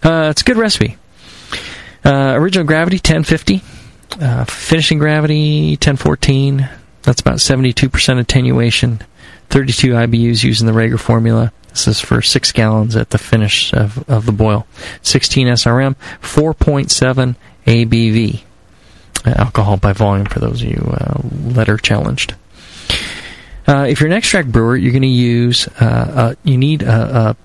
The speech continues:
a, a Continental Pilsner extract. Uh, seven point four pounds, three point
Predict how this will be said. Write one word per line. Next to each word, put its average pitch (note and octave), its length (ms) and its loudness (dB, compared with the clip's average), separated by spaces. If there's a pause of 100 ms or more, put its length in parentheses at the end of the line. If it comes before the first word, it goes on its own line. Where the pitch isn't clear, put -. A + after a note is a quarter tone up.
(120)
a, D#3 120 0
a A#2 40 -2
Continental D3 600 0
Pilsner C3 880 0 (340)
extract. - 680 -2 (960)
Uh, A#2 480 0
seven C#3 340 0
point C3 200 0
four B2+ 200 0
pounds, A#2+ 520 2
three - 260 -2
point - 340 -2